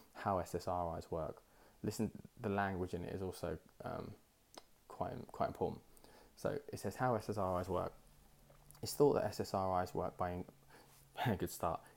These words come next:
"It's thought that S S R Is work by increasing serotonin levels in the brain. Serotonin is a neurotransmitter, uh, a chemical message, uh, a chemi-, a messenger chemical that carries signals between nerve cells in the brain, which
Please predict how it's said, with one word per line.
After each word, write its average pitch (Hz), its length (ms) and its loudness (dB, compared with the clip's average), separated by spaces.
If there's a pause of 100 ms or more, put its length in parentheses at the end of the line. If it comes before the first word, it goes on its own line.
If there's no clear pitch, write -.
"It's - 220 0
thought 104 400 6 (400)
that - 140 0
S 107 160 -2
S - 140 0
R 92 340 4
Is - 140 -8
work 90 260 -2
by 90 160 2
increasing 98 400 -4
serotonin 92 580 -4
levels 90 300 -2
in 87 80 -4
the 85 60 -4
brain. 87 340 -2 (440)
Serotonin 107 520 2
is 92 80 -6
a 90 40 -2
neurotransmitter, 107 800 0 (460)
uh, - 40 -4 (180)
a - 100 -6
chemical 101 280 -2
message, 87 460 -4 (460)
uh, - 400 -4 (180)
a 98 80 -4
chemi-, 113 300 0 (320)
a 107 40 -4
messenger 104 400 0
chemical 92 460 -4
that - 100 -2
carries 90 300 -2
signals 92 380 -4
between 85 340 -6
nerve 85 200 -4
cells 85 240 -4
in 80 60 -6
the 82 60 -8
brain, 98 340 0
which - 300 -8